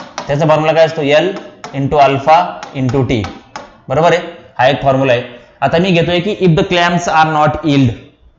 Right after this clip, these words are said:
म्हणजे काय की तुमचे supports yield नाही आहेत, त्यावेळेस तुम्ही simply हा formula use करू शकतात. आणि जर तुमचा support yield असेल तर याच्यामध्ये फक्त तो जो दे, yield दिलाय, तो जो gap दिलाय, तो minus करायचा. Variation लक्षात ठेवा. okay, Video pause करून तुम्ही लिहू शकतात,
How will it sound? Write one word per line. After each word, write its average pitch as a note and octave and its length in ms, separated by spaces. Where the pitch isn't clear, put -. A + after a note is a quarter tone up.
म्हणजे C3 220
काय D3+ 200
की D3+ 140
तुमचे D#3 260
supports D#3 440
yield E3+ 240
नाही C#3 200
आहेत, F#2+ 200
त्यावेळेस E3 320
तुम्ही F3+ 180
simply F3 280
हा D#3 100
formula C3+ 280
use B2+ 100
करू B2+ 140
शकतात. G#2+ 260
आणि B2 180
जर F3+ 180
तुमचा F#3+ 260
support F3 400
yield A3 200
असेल B2+ 340
तर E3 60
याच्यामध्ये F#3+ 460
फक्त G3 280
तो A3+ 80
जो F#3 160
दे, D#3+ 180
yield F#3+ 240
दिलाय, F3 260
तो C3+ 120
जो C#3+ 160
gap D3+ 280
दिलाय, D3+ 260
तो D#3+ 120
minus B2+ 360
करायचा. F#2 320
Variation E3 380
लक्षात D#3+ 260
ठेवा. G2 260
okay, C#3 160
Video D#3+ 240
pause D#3+ 200
करून E3 220
तुम्ही E3 160
लिहू D#3+ 120
शकतात, C3+ 240